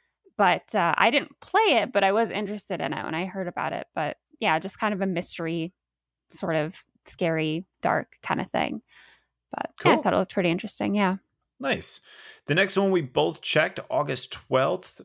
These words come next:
Speaker 2: Uh, it's normally gonna be twenty dollars, but it's on sale right now for sixteen. It's called Foreclosed. It's a narrative-driven action-adventure interactive graphic novel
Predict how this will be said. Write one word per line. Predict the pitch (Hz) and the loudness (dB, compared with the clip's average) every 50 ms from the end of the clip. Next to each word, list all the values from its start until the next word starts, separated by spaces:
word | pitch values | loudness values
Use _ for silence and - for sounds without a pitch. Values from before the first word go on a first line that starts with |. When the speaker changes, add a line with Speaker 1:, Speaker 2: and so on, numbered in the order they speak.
| - - | -12 -10
Speaker 2:
Uh, | - 107 110 104 104 98 - - | -8 -6 -6 -4 -4 -4 -6 -6
it's | - 127 127 - 127 | -6 -6 -4 0 2
normally | 135 147 175 208 214 208 202 | 4 4 4 4 4 2 2
gonna | 170 170 160 151 139 | 0 0 -2 -2 -2
be | 147 143 | -4 -4
twenty | 131 - - 147 147 147 139 | -4 -2 -2 0 0 0 2
dollars, | 131 123 123 127 135 139 135 | 2 2 2 0 -2 -4 -4
but | - - 113 | -4 -6 -4
it's | 107 - | -2 -2
on | 117 117 | -2 -2
sale | 107 - - 139 156 160 | 0 0 0 2 2 2
right | 160 143 127 123 | 0 0 0 0
now | 117 117 117 110 | 0 0 -2 -2
for | - - 113 98 | -4 -6 -4 0
sixteen. | - - 131 123 - - - - - - - 160 151 131 117 | 0 0 0 -2 -2 -2 -4 -2 -4 -4 -2 0 0 0 0
It's | 107 - - | -2 -4 -2
called | - 113 110 101 | 0 0 0 -2
Foreclosed. | - - - 131 120 107 - - - - - 135 135 147 147 127 110 101 98 101 110 123 - - - - - - - - | -4 -4 0 0 0 0 -2 -6 -10 -10 -6 -2 2 4 4 4 4 2 0 -2 -2 -4 -4 -6 -6 -12 -18 -18 -14 -10
It's | - - - 120 | -6 -4 -2 -2
a | 120 | -2
narrative-driven | 120 120 123 135 147 156 170 170 180 175 151 139 135 - 117 120 131 131 131 135 131 - - - | -2 0 0 2 2 2 2 2 0 0 -2 -4 -8 -4 0 2 2 2 2 0 -2 -4 -4 -2
action-adventure | 135 139 147 - - 165 156 151 123 127 117 - - 127 131 131 - - 131 123 - - 151 | 0 0 0 0 -2 -2 -2 -4 -4 -6 -6 -4 -4 -2 -2 -2 0 0 0 -2 -2 -4 -4
interactive | 165 185 180 - - 156 139 127 123 131 139 135 - - 147 127 107 - | -4 -4 -4 -4 -4 -2 0 2 2 2 2 0 -2 -4 -4 -4 -4 -6
graphic | - 107 123 135 156 165 - 151 123 - | -4 0 2 2 2 2 0 -2 -6 -4
novel | 107 107 110 127 160 180 170 131 117 107 104 117 131 - | -2 0 2 4 6 4 4 4 2 0 0 0 -2 -6